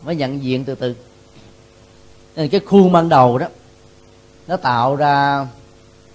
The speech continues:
các cái nếp về sau. Do đó học thuyết, à, mới huân tập này nhấn mạnh về cái tầm quan trọng của hiện tại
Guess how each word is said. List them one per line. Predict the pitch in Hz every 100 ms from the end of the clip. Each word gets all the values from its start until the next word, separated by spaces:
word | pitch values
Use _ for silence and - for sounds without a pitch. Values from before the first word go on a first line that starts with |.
| -
các | 185
cái | 180
nếp | 170 220 -
về | 131 113
sau. | 147 123 - - - - - - - - - - - - - - - - - - - - - - - - - - - - - - -
Do | 147
đó | 180
học | 143 120 -
thuyết, | 170 226 -
à, | 160 143 139 139 135 135 - - _ - _
mới | 156 254
huân | 254 175
tập | 160 -
này | 139 117 - - _ - - - - - - - - - _ - - -
nhấn | 156 254 285
mạnh | 147 131
về | 139 131
cái | 165
tầm | - 131 123 117 113 - 135
quan | 160 202 196 180
trọng | 135 113 139 147
của | 165
hiện | 165 135
tại | 120 98 95